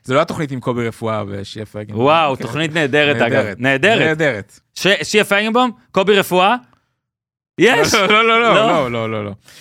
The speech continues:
Speaker 1: אה, זה מדהים שלא הצלחת, אתה ניסית עשרים שמות.
Speaker 2: פרדי דוד.
Speaker 1: תכף תגיע ל-, לא יודע, למנשה
Speaker 2: יוסי
Speaker 1: נוריאל
Speaker 2: אבוקסיס
Speaker 1: ו-,
Speaker 2: עשינו.
Speaker 1: עשית.
Speaker 2: מוטי וניר,
Speaker 1: <laughs> לא.
Speaker 2: מוטי וניר,
Speaker 1: לא,
Speaker 2: בוודאות.
Speaker 1: לא.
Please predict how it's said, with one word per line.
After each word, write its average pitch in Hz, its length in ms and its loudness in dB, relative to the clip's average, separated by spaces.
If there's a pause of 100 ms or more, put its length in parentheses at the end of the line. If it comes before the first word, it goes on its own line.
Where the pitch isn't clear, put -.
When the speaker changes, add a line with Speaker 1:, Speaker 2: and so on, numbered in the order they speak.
(460)
Speaker 1:
אה, 123 420 -2
זה 123 120 -2
מדהים 156 200 2
שלא 190 140 2
הצלחת, 180 320 0
אתה 117 200 -2
ניסית 139 260 -6
עשרים 147 300 -6
שמות. 151 200 -6
Speaker 2:
פרדי 208 240 2
דוד. 185 320 4
Speaker 1:
תכף 170 220 0
תגיע 175 380 2
ל-, 160 100 2 (480)
לא 143 60 2
יודע, 127 260 2 (200)
למנשה 101 920 -4
Speaker 2:
יוסי 135 160 2
Speaker 1:
נוריאל 135 180 2 (180)
Speaker 2:
אבוקסיס 127 200 -2
Speaker 1:
ו-, 113 40 2
Speaker 2:
עשינו. 98 180 -2 (300)
Speaker 1:
עשית. - 280 -10 (320)
Speaker 2:
מוטי 247 260 2 (100)
וניר, 277 320 2
Speaker 1:
<laughs> 135 40 -6
לא. 123 140 -2
Speaker 2:
מוטי 247 320 2
וניר, 254 300 2
Speaker 1:
לא, 226 100 2
Speaker 2:
בוודאות. 226 580 4
Speaker 1:
לא. 123 220 -6